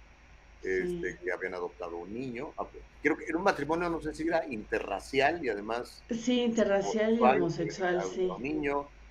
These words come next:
Speaker 2: y en el caso de esta muchacha era el segun-, el segundo matrimonio
Speaker 1: El
Speaker 2: del otro
Speaker 1: segundo,
Speaker 2: señor,
Speaker 1: sí.
Speaker 2: y, pero al mismo tiempo eran amigos con, con la, no sé. Nu-,
Speaker 1: Sí.
Speaker 2: nunca la vi, pero algo sí me, me platicaron, muy interesante.
Speaker 1: Con Vergara, ¿no? Este,
Speaker 2: Esa, Sofía Vergara,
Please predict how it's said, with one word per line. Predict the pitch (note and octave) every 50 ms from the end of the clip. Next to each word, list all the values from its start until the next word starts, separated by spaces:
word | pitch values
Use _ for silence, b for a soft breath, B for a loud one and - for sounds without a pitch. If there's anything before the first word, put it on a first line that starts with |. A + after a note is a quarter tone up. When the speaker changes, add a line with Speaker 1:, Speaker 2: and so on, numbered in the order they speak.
| - -
Speaker 2:
y | - G#2+ G#2+ G#2+ G#2 G#2 G2+ G2
en | G2+ G2+
el | G2+ G2
caso | A2+ A2+ A2+ - A#2+
de | A2+
esta | A2+ - A2
muchacha | G#2 G#2 G2 - - A#2+ A#2 A#2 A#2 - B2 A#2 A2 G#2
era | G#2+ G#2 G#2+ G#2 G2+
el | G2 F#2+ F#2 -
segun-, | - G2+ F#2 F#2 G2+ G#2 G#2+ G#2 G#2 G2+ G2 G2 G2 -
el | - -
segundo | - G2 G2+ G#2 G2+
matrimonio | G2 F#2 - F#2 G2 G#2 A2+ -
Speaker 1:
El | -
Speaker 2:
del | - -
otro | E3+ E3+ E3+
Speaker 1:
segundo, | E3 D3+
Speaker 2:
señor, | D3 D3+ A#2+ B2+ C3+ C#3 C#3+ C#3 C3+ C3+ - -
Speaker 1:
sí. | - - - F3 E3 D#3+ D#3+ D#3 - - -
Speaker 2:
y, | G2+ G2 G2+
pero | - G2+ G2+
al | G2+ A2
mismo | A#2 A2+ G#2 -
tiempo | - A2+ - - G#2+ G2+ F#2+ F2+ F2 F2 F#2
eran | G2 G#2 G2 F#2
amigos | F2 F#2+ A2 A2 G#2 G#2 - -
con, | - F2+ D#2 - - - - -
con | E2+ D#2+ D#2+
la, | D#2+ F2 - -
no | - C#3+ C#3
sé. | - - - - - - - - - - - - - - -
Nu-, | - - D#3+ G#3+ A#3+ -
Speaker 1:
Sí. | G#3+
Speaker 2:
nunca | A3 - - G#3+
la | F3+ D#3+
vi, | D3+ D3+ D3+ -
pero | - A2+ A2+ A2+ A2 A#2
algo | B2 C#3 C3+ C3+ B2 A2
sí | - B2
me, | A#2+ A2 G2 F2+ F2
me | G2 - F2+
platicaron, | - G2 F#2 - - G#2 F#2+ F#2 F2 F2 F2+
muy | G2 G2+
interesante. | G2 - G2 E2 - - F#2 F2 - -
Speaker 1:
Con | G3 F#3+ F#3+ F#3+ F#3+ F#3+ F#3+ F3+
Vergara, | F#3+ F#3+ G3 F#3+ G#3 G#3+ G#3+ G3+ F3+ E3 E3
¿no? | E3 D#3+ E3+ G3 G#3+ A#3 A#3
Este, | G#3 F#3+ - - - - D#3 D#3+ D#3+
Speaker 2:
Esa, | D#3 D#3+ E3 - D#3+ C3 D3
Sofía | - C3 A2+ - - - F3+ E3 C#3+ A#2
Vergara, | G#2+ G2+ F#2 F2 D#2+ -